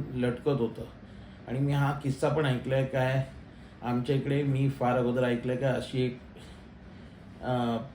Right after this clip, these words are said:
प्रेम प्रकरण होतं. त्याच्यामुळे ते बोलतात काय, ते त्यांचं काही जमलं नाही, तर त्या मुलीने सुसाईड केलं.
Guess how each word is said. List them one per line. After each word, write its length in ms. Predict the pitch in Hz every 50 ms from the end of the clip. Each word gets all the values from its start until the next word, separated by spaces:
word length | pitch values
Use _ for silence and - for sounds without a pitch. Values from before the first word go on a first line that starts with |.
| - - -
प्रेम 340 | 139 143 139 143 151 156 143
प्रकरण 360 | 143 135 135 135 127 127 127
होतं. 320 | 123 113 - 120 123 151 170 - - - - - - - -
त्याच्यामुळे 680 | - 120 120 - 143 139 135 135 135 135 139 143 143 143
ते 400 | 139 139 139 143 147 147 143 147
बोलतात 400 | 143 131 131 135 135 139 147 147 143 143 - - - - - - - - - - - - - - -
काय, 260 | 123 135 139 143 143
ते 680 | - - - - - 151 151 151 151 147 143 135 - - - - -
त्यांचं 300 | - 147 135 135 135 135
काही 180 | 147 156 151 156
जमलं 520 | 143 135 131 147 139 143 143 147 156 143
नाही, 120 | 131 113 104 - - - - - - -
तर 80 | 127 127
त्या 160 | - 147 143
मुलीने 500 | 139 135 127 131 135 139 147 160 196 220
सुसाईड 680 | - - - - - - 156 139 143 165 156 156 -
केलं. 200 | 117 117 - -